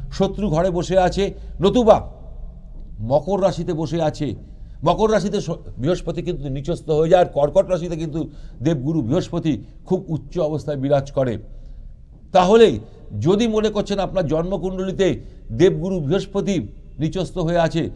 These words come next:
আমরা কি করি? তার জন্য রত্ন পড়ি, পোকরাজ, উপরত্ন হচ্ছে কি টোপাজ পড়ি, যদি আপনার স-, বা, আহ, মূল পড়ি।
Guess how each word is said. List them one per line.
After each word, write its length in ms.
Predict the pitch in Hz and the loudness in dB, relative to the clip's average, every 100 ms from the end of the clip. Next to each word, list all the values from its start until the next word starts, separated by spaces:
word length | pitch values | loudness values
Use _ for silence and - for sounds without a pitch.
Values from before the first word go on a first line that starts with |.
| - - | -12 -8
আমরা 220 | 147 165 | -4 -2
কি 140 | - 165 | -4 -4
করি? 220 | 170 175 | -2 2
তার 200 | 160 127 | 4 4
জন্য 200 | 139 156 | 0 2
রত্ন 340 | 135 123 165 | 2 4 0
পড়ি, 280 | 160 160 170 - - | 2 0 -2 -6 -2
পোকরাজ, 460 | 143 143 165 175 - - - - - | -2 4 6 6 0 -18 -18 -18 -6
উপরত্ন 460 | - 147 185 185 175 | -4 2 6 6 6
হচ্ছে 320 | 170 180 185 | -2 -2 -4
কি 80 | 170 | -6
টোপাজ 440 | - 175 170 175 - | -2 0 2 0 0
পড়ি, 240 | 175 175 - - - - - - - | 0 0 -4 -14 -18 -18 -18 -14 -2
যদি 220 | 190 214 | 4 8
আপনার 260 | 202 196 175 | 8 6 -2
স-, 100 | - | -2
বা, 180 | 131 160 | 6 8
আহ, 840 | 151 - - - - - - 107 | 8 4 -14 -20 -20 -18 -8 -4
মূল 280 | 110 135 208 156 | 0 2 2 2
পড়ি। 220 | 190 202 | 0 0